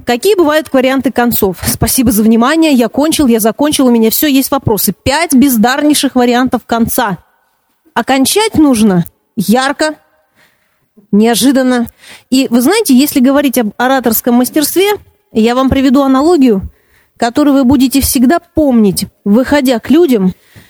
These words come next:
Вы все сейчас — это одна большая женщина. Оратор, независимо от пола, является по отношению к публике всегда мужчиной,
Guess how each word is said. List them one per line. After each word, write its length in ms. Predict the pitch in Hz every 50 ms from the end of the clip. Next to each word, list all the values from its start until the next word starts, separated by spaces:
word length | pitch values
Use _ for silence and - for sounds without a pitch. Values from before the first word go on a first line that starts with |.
| _ _ _ _ _ _ _ _
Вы 220 | - 202 233 302 311
все 260 | - - - 370 440
сейчас — 580 | 453 - 311 240 - 269 220 190 175 - - - _ _ _ _ _ _ _ _ _ _
это 200 | - 220 214 -
одна 520 | 226 - - 233 214 233 277 330 370 392 370 - _ _ -
большая 760 | - 180 196 190 185 - - 214 247 277 285 254 214 190 190 - _ _ _ _ _
женщина. 580 | - 185 202 226 233 214 - - - 170 165 170 - _ _ _ _ _ _ _ _ _ _ _
Оратор, 560 | - 214 220 262 330 370 381 - 233 185 180 - _ _ _ _ _ _ _ _ _ _ _ _ _ _
независимо 720 | - 214 226 214 214 240 247 277 - - - 247 240 220 - -
от 280 | 254 247 214 - - - - -
пола, 400 | - 294 370 392 349 311 277 - _
является 520 | - 220 240 233 254 294 330 330 - 294 254
по 160 | - 262 240
отношению 800 | 240 - 254 262 269 254 - - 294 320 311 285 254 247 240
к 60 | 220 _
публике 460 | - 339 370 349 330 311 247 - 262
всегда 360 | - - - 226 226 285 302
мужчиной, 640 | 302 302 277 - - - 285 262 226 190 190 180 170